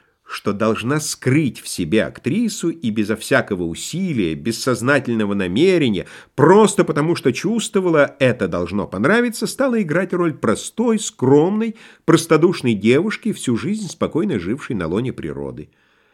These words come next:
Она гуляла с полковником по саду и, затаив дыхание, слушала разглагольствование о горохе и спарже. Она помогала миссис Госселин поливать цветы и стирала пыль с бесчисленных безделушек,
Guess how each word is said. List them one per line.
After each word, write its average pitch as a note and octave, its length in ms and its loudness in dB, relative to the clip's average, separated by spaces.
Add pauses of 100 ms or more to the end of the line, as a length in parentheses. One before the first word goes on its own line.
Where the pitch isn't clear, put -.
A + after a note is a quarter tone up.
(180)
Она A#3+ 200 2
гуляла B2 400 6
с - 80 -10
полковником A2 720 2
по A2+ 160 0
саду E3 520 -2 (300)
и, G#2+ 100 0
затаив A#2+ 400 2
дыхание, A2 520 2
слушала A2 500 -2
разглагольствование G2+ 1040 0
о F#2+ 60 -2
горохе G#2+ 580 0
и C2 100 -8
спарже. C3+ 840 -4 (400)
Она E3+ 240 4
помогала E3 640 4
миссис D#3 480 0
Госселин C#3 520 4
поливать C#3 440 4
цветы C#3+ 540 0
и D#3 60 -2
стирала A2 520 4
пыль G#2+ 340 0
с F#2 140 -6
бесчисленных G2+ 720 -4
безделушек, G#2+ 960 -2